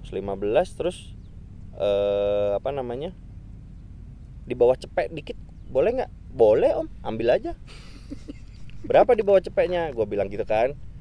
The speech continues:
"Ya, sembilan puluhan, sembilan puluh gede lah," dia bilang. "Oh, sembilan puluh enam, tujuh, delapan. Ah, udah, jual lah." "Oke, Om, boleh."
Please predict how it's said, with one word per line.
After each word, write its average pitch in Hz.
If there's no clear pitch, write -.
"Ya, 113
sembilan 113
puluhan, 113
sembilan 127
puluh 139
gede 127
lah," 160
dia -
bilang. -
"Oh, 85
sembilan 82
puluh 80
enam, 90
tujuh, 95
delapan. 92
Ah, 196
udah, 320
jual 160
lah." -
"Oke, -
Om, 247
boleh." 143